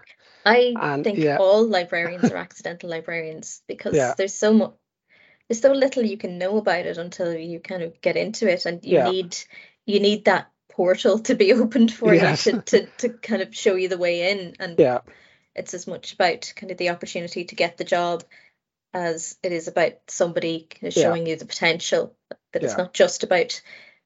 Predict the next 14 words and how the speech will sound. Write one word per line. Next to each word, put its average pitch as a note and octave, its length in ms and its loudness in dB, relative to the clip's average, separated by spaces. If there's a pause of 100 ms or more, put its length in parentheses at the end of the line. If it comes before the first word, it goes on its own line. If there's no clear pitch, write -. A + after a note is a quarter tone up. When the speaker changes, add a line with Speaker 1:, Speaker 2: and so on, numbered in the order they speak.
(240)
Speaker 1:
uh, F#3 60 -4 (400)
getting E3+ 420 2 (100)
that - 420 -4 (160)
first - 380 0
job E3 380 2 (180)
on E3+ 200 -10
the E3+ 340 -6 (160)
library F3 320 -8
career F3 220 -6
ladder. E3 300 -4
It's E3+ 200 -6
about F3 180 -2
Speaker 2:
Yeah. D3 60 4
Speaker 1:
somebody F3 600 -2